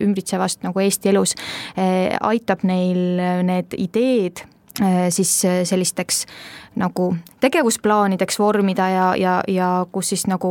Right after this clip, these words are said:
erinevad asjatundjad aitavad neid noori ka nende ideedega edasi tegutseda, siis näiteks see programm meie, meie Vabaühenduste Fondi toel läks siis Tallinnast nii-öelda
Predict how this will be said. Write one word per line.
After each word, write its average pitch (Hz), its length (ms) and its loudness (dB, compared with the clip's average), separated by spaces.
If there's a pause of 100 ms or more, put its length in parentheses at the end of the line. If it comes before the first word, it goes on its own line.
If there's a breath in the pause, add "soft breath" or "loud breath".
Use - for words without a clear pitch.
erinevad 185 480 0 (260 loud breath)
asjatundjad 190 640 0
aitavad 214 340 2
neid 180 140 0
noori 196 320 2
ka 180 320 0
nende 180 240 0 (160)
ideedega 202 400 0
edasi 254 260 0
tegutseda, 185 540 0 (300 loud breath)
siis - 200 0
näiteks 202 400 2
see 226 80 4
programm 208 540 0 (160)
meie, 196 300 2 (260)
meie 196 500 2
Vabaühenduste 202 540 0
Fondi 208 300 0
toel 247 360 0 (340 loud breath)
läks 190 200 -2
siis - 80 -4
Tallinnast 208 560 0
nii-öelda 180 420 2